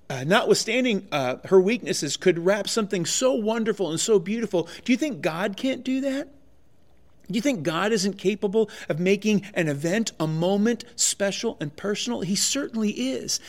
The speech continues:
And that's exactly what he did in wrapping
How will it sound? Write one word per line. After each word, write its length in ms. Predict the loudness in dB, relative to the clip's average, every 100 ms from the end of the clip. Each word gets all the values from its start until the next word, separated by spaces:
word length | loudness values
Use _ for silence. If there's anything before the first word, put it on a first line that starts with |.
| -4
And 140 | -2
that's 180 | 0 -2
exactly 720 | -2 0 0 0 -4 -4 -4 -6 -14 -20 -8
what 200 | -6 -4
he 160 | -4 -6
did 600 | -2 -2 -2 -6 -12 -18 -20 -20 -20 -8
in 260 | -6 -4 -4
wrapping 640 | -4 -4 -4 -4 -2 -4